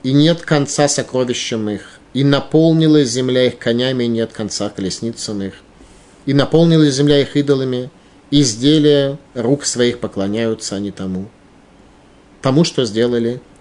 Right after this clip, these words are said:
пальцы их. Мы верим, что Всевышнему несложно наделить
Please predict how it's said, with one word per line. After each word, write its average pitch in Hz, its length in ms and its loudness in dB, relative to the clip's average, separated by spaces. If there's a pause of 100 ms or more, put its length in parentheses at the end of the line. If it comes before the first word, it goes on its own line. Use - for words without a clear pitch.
(180)
пальцы 95 580 -6 (500)
их. 78 200 -12 (2500)
Мы 139 180 2
верим, 180 240 4
что 170 160 -2
Всевышнему 151 480 2
несложно 143 480 2
наделить 120 640 -2